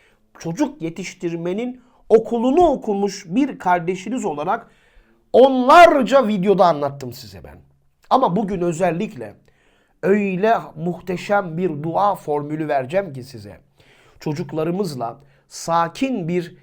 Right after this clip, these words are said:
iletişim kurmak için, çocuklarla sağlam diyalog kurmak için, anladın mı? Çocuklar bize itaat etsin, sözümüzü dinlesin. "Öf anne, öf baba, bıktım, bir sal beni ya, bir sal, bir bırak beni ya."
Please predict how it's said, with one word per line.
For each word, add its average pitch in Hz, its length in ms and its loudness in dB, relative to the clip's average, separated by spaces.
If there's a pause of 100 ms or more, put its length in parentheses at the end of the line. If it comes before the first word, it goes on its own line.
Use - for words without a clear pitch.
(240)
iletişim 190 580 -4
kurmak 139 380 -10
için, - 240 -20 (580)
çocuklarla 160 840 0
sağlam 185 840 2
diyalog 156 480 -4
kurmak 135 380 -8
için, 107 380 -20
anladın 151 340 -4
mı? 123 280 -14 (480)
Çocuklar 185 540 0
bize 185 180 -2
itaat 208 580 -2
etsin, 160 400 -10
sözümüzü 175 640 -6
dinlesin. 165 720 -8 (420)
"Öf 320 400 8
anne, 226 540 4
öf 302 360 10
baba, 240 380 4
bıktım, 302 560 2
bir 262 80 2
sal 311 500 6
beni 247 200 2
ya, 196 380 -2
bir 285 100 0
sal, 269 380 2
bir 247 140 0
bırak 262 360 2
beni 202 200 -6
ya." 165 320 -6